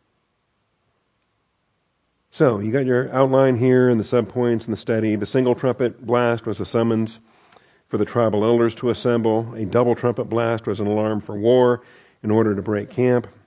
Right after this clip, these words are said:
Successive blasts of the alarm signaled the individual stages of the march. And this matches well with what we studied, uh, the other day when we talked about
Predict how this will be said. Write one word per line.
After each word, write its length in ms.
Successive 560
blasts 400
of 100
the 120
alarm 340
signaled 420
the 160
individual 600
stages 500
of 100
the 80
march. 420
And 120
this 200
matches 400
well 360
with 140
what 140
we 80
studied, 540
uh, 260
the 100
other 140
day 240
when 120
we 120
talked 320
about 340